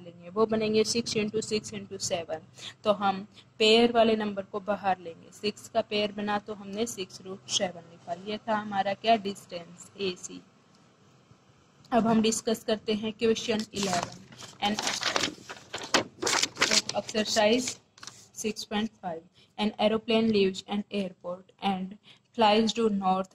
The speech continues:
at a speed of thousand kilometer per hour। At the same time, and other aeroplane leaves the same airport and flies due west of a speed of twelve hundred kilometer per hour. How far airport will be the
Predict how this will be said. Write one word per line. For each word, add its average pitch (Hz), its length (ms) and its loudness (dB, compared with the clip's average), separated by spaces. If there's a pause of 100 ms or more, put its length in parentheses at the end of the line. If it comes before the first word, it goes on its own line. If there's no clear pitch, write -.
(140)
at 202 140 -2
a - 80 -4
speed 220 320 0
of 214 60 -4 (120)
thousand 214 380 2
kilometer 214 340 -2 (100)
per 185 80 0 (120)
hour। 180 120 -10 (200)
At 202 180 -2
the 214 140 6
same 196 380 -4
time, 180 300 -8 (360)
and 196 220 -2 (140)
other 180 300 0 (340)
aeroplane 226 500 4
leaves 214 360 4
the 208 60 2 (100)
same 202 280 0 (140)
airport 185 540 -8
and 196 100 -4
flies 214 400 4
due 214 200 -4 (100)
west 202 320 -4
of 190 100 -14
a 202 140 -6
speed 190 260 -4
of - 160 -20
twelve 196 320 2
hundred 185 320 -10
kilometer 185 500 -8 (100)
per 185 160 -4
hour. 180 200 -8 (160)
How 202 180 4 (140)
far 214 160 0 (160)
airport 196 420 -2
will 190 180 -6 (100)
be 185 60 -8 (100)
the 180 100 -4